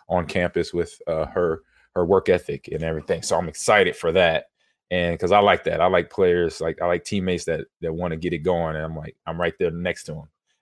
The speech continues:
And then, so we met with, like, the people who organize and run the student union and, and the folks that do construction on campus when they build a new part of something to a, add something to a building or take out a room or whatever, because we got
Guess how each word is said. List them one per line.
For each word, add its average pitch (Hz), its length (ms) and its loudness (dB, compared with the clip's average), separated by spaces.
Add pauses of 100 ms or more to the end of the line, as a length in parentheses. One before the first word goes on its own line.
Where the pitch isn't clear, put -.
And 80 160 -10
then, 78 160 -8
so - 120 -8
we 92 120 0
met 101 240 2
with, 95 180 2
like, 87 260 2 (540)
the 92 140 -4
people 110 420 0
who 101 160 -2
organize 98 640 0
and 85 120 -4
run 90 480 -2
the 87 80 -6
student 90 280 -6
union 107 640 -2
and, 82 180 -4 (380)
and 85 160 -8
the 82 60 -8
folks 92 480 -2
that 82 340 -2
do 82 280 -8 (140)
construction 117 640 0
on 107 160 -4
campus 107 460 0
when 87 120 -4
they 82 220 -4 (300)
build 95 240 4
a 87 100 4
new 90 260 -4
part 95 380 2
of 90 140 -4
something 95 460 -4
to 92 180 -2
a, 82 40 0 (140)
add 95 220 4
something 92 220 -4
to 98 100 0
a 87 40 2
building 90 360 0
or 82 180 -4 (220)
take 98 180 2
out 92 140 6
a 90 60 6
room 92 300 0
or 87 60 -4
whatever, 85 460 2
because 82 320 -4
we 87 120 -8
got 82 220 -4